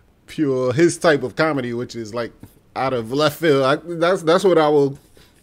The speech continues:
to me, name his comedy. Out of left field comedy. <laughs> It's like,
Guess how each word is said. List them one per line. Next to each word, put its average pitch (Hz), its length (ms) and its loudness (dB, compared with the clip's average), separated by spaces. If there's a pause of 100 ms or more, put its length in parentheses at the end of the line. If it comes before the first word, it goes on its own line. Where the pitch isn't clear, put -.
(120)
to 190 140 4
me, 170 240 2
name 151 320 0
his 160 180 0
comedy. 120 480 -4
Out 160 200 0
of 143 140 -2
left 151 220 0
field 139 340 0
comedy. 151 500 -2
<laughs> 139 60 -4
It's 165 180 -4
like, 135 320 -8